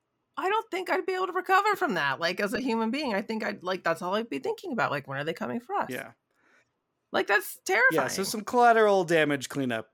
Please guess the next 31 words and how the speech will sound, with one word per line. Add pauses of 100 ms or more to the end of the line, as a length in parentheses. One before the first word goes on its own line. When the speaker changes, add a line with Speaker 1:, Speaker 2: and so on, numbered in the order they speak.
(120)
Speaker 2:
probably
in
order
there. (100)
Uh,
when (440)
Speaker 1:
<sighs>
Yeah,
like, (100)
"Sorry,
everyone."
Speaker 2:
<laughs>
Yeah. (800)
When
going
undercover,
make
sure
you
have
the
biometrics
in
place
beforehand. (520)
If
you
have
the
Speaker 1:
Yeah.
Speaker 2:
clothes,